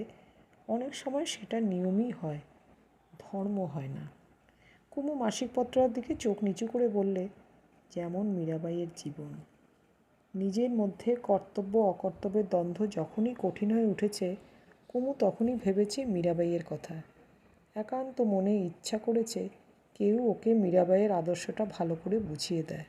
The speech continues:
কুমু একটু চেষ্টা করে সংকোচ কাটিয়ে বলতে লাগলো, মীরাবাই আপনার যথার্থ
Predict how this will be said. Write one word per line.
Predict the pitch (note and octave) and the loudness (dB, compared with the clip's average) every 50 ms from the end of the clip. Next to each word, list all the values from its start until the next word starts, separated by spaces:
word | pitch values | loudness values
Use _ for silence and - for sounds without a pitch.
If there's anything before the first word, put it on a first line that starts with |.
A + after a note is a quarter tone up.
| - - - _ - - - _ _ _ - - - - - - - | -18 -20 -20 _ -20 -20 -20 _ _ _ -20 -20 -20 -20 -20 -16 -8
কুমু | - C#4 C4+ C#4 C#4+ | -4 -2 2 2 2
একটু | C#4+ C#4 - D#4 D#4+ | 2 0 0 -2 -2
চেষ্টা | D#4 - A#3 G#3+ A3 - - A3+ | 0 2 2 2 2 2 -2 -2
করে | A3 - A#3+ C4+ D4 | 0 2 2 2 2
সংকোচ | - - G#3+ G3 F#3 F3+ A3 G#3+ - | 0 0 0 0 0 0 -4 -4 -4
কাটিয়ে | - F#3 F#3 - A#3+ A#3+ | -2 -4 -2 0 2 2
বলতে | G#3 G3 F3 E3+ E3+ G#3+ | 2 2 0 0 2 2
লাগলো, | A3 A3+ G#3+ F#3+ F#3+ F#3 F#3+ G#3+ - - - - - - _ _ _ _ _ _ - | 4 4 2 2 0 -2 -2 -4 -6 -12 -20 -20 -20 -20 _ _ _ _ _ _ -2
মীরাবাই | G3+ G3+ G#3 G#3 G#3+ G#3+ G#3 A3+ A#3+ C4 B3+ | 0 2 4 4 4 4 6 6 6 6 6
আপনার | G#3 F#3 - - G3 G3 G#3+ A3 G3 | 4 4 2 2 2 2 2 2 2
যথার্থ | - F3 E3+ - - A3+ - | 0 0 -2 -2 -4 -8 -6